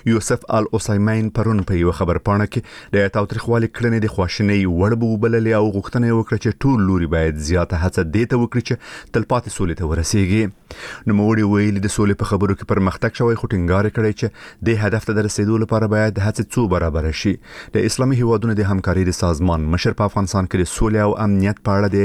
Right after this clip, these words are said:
نړۍ د دیني عالمانو کنفرانس ته، چې د سعودي عربستان د مکې ښار یې د دوه زره اتلسم کال د جولای په یولسمه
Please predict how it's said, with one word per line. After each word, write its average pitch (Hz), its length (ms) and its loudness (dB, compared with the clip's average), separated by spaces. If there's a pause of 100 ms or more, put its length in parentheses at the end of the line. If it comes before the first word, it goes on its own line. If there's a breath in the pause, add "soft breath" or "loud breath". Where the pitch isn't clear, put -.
نړۍ 87 300 0
د 85 100 -2
دیني 92 300 2
عالمانو 87 480 0
کنفرانس 92 440 -2
ته، 117 120 -2
چې 120 80 -2 (440 loud breath)
د 98 220 2
سعودي 107 280 0
عربستان 107 380 0
د 101 120 2
مکې 104 320 0
ښار 82 200 0
یې 82 100 0
د 78 120 -2
دوه 90 140 2
زره 82 180 0
اتلسم 90 480 -2
کال 95 180 0
د 90 140 -2
جولای 87 400 2
په 87 80 2
یولسمه 80 520 0